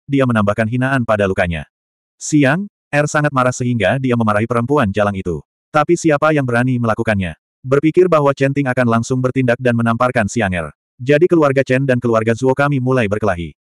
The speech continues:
Adapun keluarga Wang, mereka hanya berdiri di samping dan melihat kami membodohi diri sendiri.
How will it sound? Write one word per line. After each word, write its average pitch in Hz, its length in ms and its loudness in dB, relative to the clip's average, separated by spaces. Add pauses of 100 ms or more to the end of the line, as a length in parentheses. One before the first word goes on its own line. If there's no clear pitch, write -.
Adapun 147 400 2
keluarga 131 320 2
Wang, 104 320 0 (160)
mereka 143 240 0
hanya 135 240 0
berdiri 120 240 0
di 113 160 -2
samping 131 320 0
dan 123 160 0
melihat 110 240 -2
kami 127 240 0
membodohi 120 480 0
diri 117 240 -2
sendiri. 87 400 -4